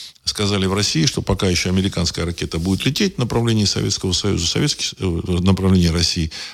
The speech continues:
Россия нанесет, э, удар и, в общем-то, против-, противника не будет существовать. То есть,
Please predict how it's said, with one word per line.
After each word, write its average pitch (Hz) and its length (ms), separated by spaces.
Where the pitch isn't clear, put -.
Россия 117 560
нанесет, 95 540
э, - 60
удар 110 380
и, 78 240
в - 60
общем-то, - 340
против-, 107 380
противника 101 560
не 95 140
будет 104 300
существовать. - 800
То - 60
есть, 92 120